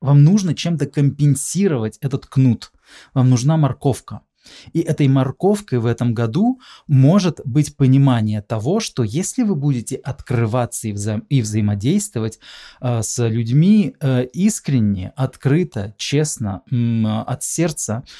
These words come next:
то тогда у вас будет возможность увеличить свой авторитет, повысить свою репу-, репутацию, расширить свое культурное влияние, а, распространить свои ценности и таким образом, а,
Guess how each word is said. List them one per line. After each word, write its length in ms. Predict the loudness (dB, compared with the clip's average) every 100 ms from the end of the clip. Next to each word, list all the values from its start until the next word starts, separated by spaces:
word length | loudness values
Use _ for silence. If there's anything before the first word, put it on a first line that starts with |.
| -20 -16 -2
то 120 | 0
тогда 580 | 0 -2 0 0 0 -4
у 80 | -4
вас 220 | -2 -2 -2
будет 320 | -4 -4 -4
возможность 1080 | -6 -2 0 4 4 2 -2 -6 -8 -14 _ _ _ _ _ _ _ -2
увеличить 560 | 2 6 6 4 -2 -6
свой 200 | 0 0
авторитет, 600 | 0 -2 -2 -4 -8 -8 _ _
повысить 540 | -2 0 2 0 0 -4
свою 240 | 0 0
репу-, 280 | 0 -4 -14 -6
репутацию, 800 | -4 -2 -2 -2 -4 -4 -6 -4
расширить 640 | -2 -2 -4 -2 -2 -2
свое 400 | -6 -2 0 0
культурное 680 | 0 0 0 0 0 2 0
влияние, 680 | 0 -2 2 2 0 -2 -8 _ -20 -20 -20 -14
а, 280 | -2 0 0
распространить 800 | -2 -4 -6 -2 2 4 4 2
свои 320 | -2 -4 -2 -2
ценности 760 | -2 0 2 0 -4 -12 -12 -14 -8
и 320 | -4 -2 -2
таким 360 | -4 -6 -6 -4
образом, 600 | -6 -4 -4 0 -2 -2 -4
а, 580 | -4 -2 -2 -4 -6